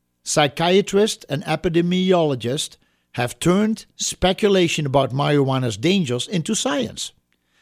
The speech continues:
Yet, over the same period, a shrewd and expensive lobbying campaign has pushed public attitudes about marijuana the other way, and the effects are now becoming apparent.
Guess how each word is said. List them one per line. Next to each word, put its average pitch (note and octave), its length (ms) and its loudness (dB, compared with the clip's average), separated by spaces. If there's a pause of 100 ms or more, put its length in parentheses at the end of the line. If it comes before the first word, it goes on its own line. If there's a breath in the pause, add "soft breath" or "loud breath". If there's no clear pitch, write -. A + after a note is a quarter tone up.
(200)
Yet, B2 280 0
over C3 160 0
the B2 80 -2
same D3+ 300 0
period, F3 540 2 (340 soft breath)
a A#2 80 -2
shrewd G#3 640 2
and C3 140 2
expensive D#3+ 580 -2
lobbying F#3 560 0
campaign F3 560 -2 (300 soft breath)
has B2 240 -6
pushed - 480 0
public F#3 300 2
attitudes D3 500 0
about C3+ 280 0
marijuana C3 580 0
the F#3 260 -6
other G#3+ 240 4
way, E2+ 320 -4 (480)
and B2+ 160 0
the B2 120 0
effects - 680 -2 (180)
are A#2+ 80 -4
now C3+ 320 2
becoming C3+ 460 -2
apparent. F#2+ 520 -6